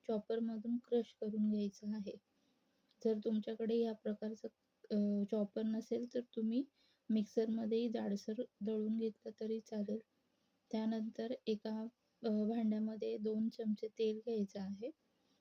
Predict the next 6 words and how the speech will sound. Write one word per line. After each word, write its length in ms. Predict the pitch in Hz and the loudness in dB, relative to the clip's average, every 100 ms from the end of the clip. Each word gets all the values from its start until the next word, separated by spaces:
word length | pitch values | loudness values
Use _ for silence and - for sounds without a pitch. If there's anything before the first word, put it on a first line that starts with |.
| _ _ _ - | _ _ _ -6
त्यामध्ये 540 | 220 226 226 202 233 247 - _ - | -2 -2 -2 0 0 -2 -10 _ -4
अर्धा 300 | 208 196 208 | 0 2 0
चमचा 480 | - 220 214 226 220 | 0 0 0 0 -2
जिरे, 480 | - 220 214 233 277 _ _ _ _ _ - | 0 0 2 -2 -4 _ _ _ _ _ -6
त्यानंतर 520 | 220 220 220 214 233 | -2 0 0 0 -2
हिंग 540 | 233 233 220 214 214 | 2 4 4 4 2